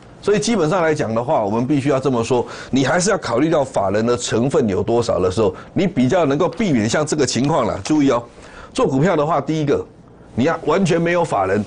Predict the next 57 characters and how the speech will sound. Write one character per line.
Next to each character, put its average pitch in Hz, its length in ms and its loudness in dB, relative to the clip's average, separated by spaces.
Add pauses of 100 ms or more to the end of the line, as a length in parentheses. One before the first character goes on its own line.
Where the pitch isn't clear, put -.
我 - 80 -4
告 135 200 0
诉 139 100 0
你 104 100 2
一 107 40 0
件 113 200 0
事 110 140 -4
啊， - 160 -2
我， 110 280 0
我 117 80 0
真 180 140 2
的 175 60 2
不 160 100 0
敢 107 200 0
做 127 200 0
啦。 82 140 -4 (1000)
好， 196 160 0
当 202 220 0
然 175 260 0
有 139 180 4
一 - 20 2
只 170 160 -4
是 165 120 -2
落 156 200 2
高 127 260 0
的， 110 120 -2
我 95 100 -2
直 120 220 -6
接 139 100 0
告 131 160 0
诉 127 140 0
你， 92 100 -4 (220)
这 170 120 0
只 151 100 2
完 147 260 0
全 139 120 2
没 135 160 2
法 90 200 -4
人， - 120 -8 (440)
我 110 120 0
直 123 160 -2
接 156 80 4
告 156 220 2
诉 143 160 2
你 90 140 -2
了。 82 100 -12 (320)
然 143 140 2
后 143 80 2
你 131 160 2
看 147 180 2
一 143 60 2
下 123 240 2
Shift - 300 -4
Insert 131 540 0
的， - 120 -4 (100)
Shift 127 300 -2
Insert，Shift - 1500 -2